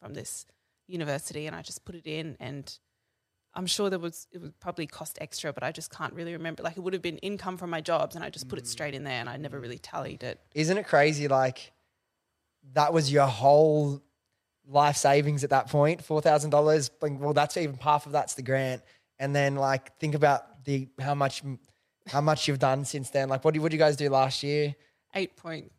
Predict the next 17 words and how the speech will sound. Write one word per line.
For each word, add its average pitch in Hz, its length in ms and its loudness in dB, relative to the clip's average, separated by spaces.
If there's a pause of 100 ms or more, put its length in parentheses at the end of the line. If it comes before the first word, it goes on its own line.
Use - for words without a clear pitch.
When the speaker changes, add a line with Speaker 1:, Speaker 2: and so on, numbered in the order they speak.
(120)
Speaker 1:
yeah, 160 180 -10
just 190 220 -8
over 190 220 0
eight. - 380 -10 (320)
Speaker 2:
And, 160 140 6
Speaker 1:
Yeah. 165 40 6
Speaker 2:
like, 156 320 4 (240)
from 175 180 4
a, 165 120 6
from 165 240 2
a, 147 180 4 (260)
bri-, 175 180 4
a 170 120 10
business 151 640 4
that 131 140 2
you 139 100 0
started 151 640 4